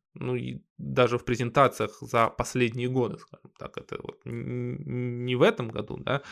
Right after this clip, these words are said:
все, все давно ждут рост цен на уран. Возможно, вот он случился, а возможно, это, конечно, какое-то временное, эм, э, временное явление. Это мы еще об этом немножко поговорим в конце, точно выводы,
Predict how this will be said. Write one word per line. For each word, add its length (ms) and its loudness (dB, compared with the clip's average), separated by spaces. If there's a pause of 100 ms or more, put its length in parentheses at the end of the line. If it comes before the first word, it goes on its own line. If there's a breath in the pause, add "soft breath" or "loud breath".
(180 loud breath)
все, 420 6
все 240 6
давно 360 6
ждут 300 0
рост 300 2
цен 180 -4
на 60 -2
уран. 240 6
Возможно, 400 4
вот 260 2
он 120 -4
случился, 480 0
а 40 6
возможно, 480 0
это, 160 -6
конечно, 380 -8
какое-то 400 2
временное, 640 -2 (840 loud breath)
эм, 460 -12 (500)
э, 320 -10
временное 540 6
явление. 520 -2
Это 240 -10
мы 160 0
еще 200 0
об 100 -2
этом 240 -6
немножко 400 -12
поговорим 400 2
в 60 -6
конце, 300 -6
точно 360 -6
выводы, 400 -4